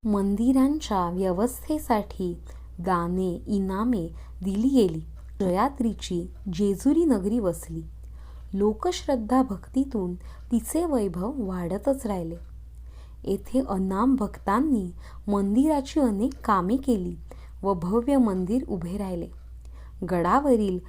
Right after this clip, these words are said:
मंदिराचे गर्भगृहाचे बाहेरील बाजूस असलेल्या यक्षमूर्तीखाली मात्र एक भक्त आपली नाममुद्रा सोडून गेला.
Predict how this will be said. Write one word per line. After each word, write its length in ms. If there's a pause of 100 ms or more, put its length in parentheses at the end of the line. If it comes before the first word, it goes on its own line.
(260)
मंदिराचे 1000 (280)
गर्भगृहाचे 1000 (380)
बाहेरील 640
बाजूस 520
असलेल्या 680 (480)
यक्षमूर्तीखाली 1200
मात्र 540 (420)
एक 260
भक्त 400
आपली 1300
नाममुद्रा 1080 (560)
सोडून 460
गेला. 220